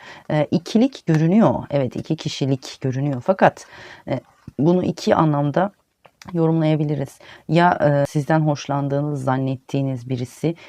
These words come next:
ya da sizin onu sevdiğinizi zannettiğiniz birisi olabilir hayatınızda.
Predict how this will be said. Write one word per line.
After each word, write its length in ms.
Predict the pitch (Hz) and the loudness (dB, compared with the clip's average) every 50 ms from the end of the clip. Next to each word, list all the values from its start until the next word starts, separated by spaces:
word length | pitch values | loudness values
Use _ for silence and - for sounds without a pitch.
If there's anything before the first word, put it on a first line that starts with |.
| - _ | -14 _
ya 100 | - 143 | -4 -2
da 80 | 139 135 | -2 -2
sizin 360 | - - - 143 139 165 180 | -2 -4 -4 -2 -2 -2 -2
onu 340 | - - 135 135 131 131 127 | -2 -2 -4 -4 -4 -6 -8
sevdiğinizi 760 | - - 139 135 127 127 131 131 131 131 127 123 131 131 120 | -6 -4 -4 -4 -4 -4 -4 -4 -4 -4 -4 -4 -6 -6 -4
zannettiğiniz 720 | - 131 131 131 127 127 120 - - 131 131 120 113 - | -4 -4 -2 -2 -4 -6 -8 -8 -8 -8 -8 -8 -6 -6
birisi 360 | 139 123 127 127 - - - | -6 -4 -6 -8 -10 -10 -8
olabilir 320 | - 127 127 123 123 127 120 | -6 -6 -6 -4 -6 -6 -4
hayatınızda. 760 | 120 143 147 147 143 - - 160 165 156 - - 226 - | -4 -2 -2 -2 -2 -2 -4 -4 -4 -4 -2 -2 -2 -2